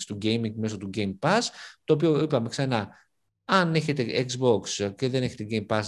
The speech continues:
δεν καταλαβαίνω γιατί το πήρατε το Game, το Xbox. Μετά,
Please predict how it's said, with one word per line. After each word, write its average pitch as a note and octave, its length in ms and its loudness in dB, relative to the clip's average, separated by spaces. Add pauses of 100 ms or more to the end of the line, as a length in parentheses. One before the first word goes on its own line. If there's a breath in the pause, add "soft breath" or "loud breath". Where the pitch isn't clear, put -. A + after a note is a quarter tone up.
(140)
δεν A2+ 100 -4
καταλαβαίνω G#2 460 -2
γιατί G2 180 -6
το F#2+ 120 -4
πήρατε F#2+ 280 -4
το G2 160 -8
Game, F#2+ 380 -6
το G2 300 -4
Xbox. A2 260 -2 (380 loud breath)
Μετά, C#3 640 0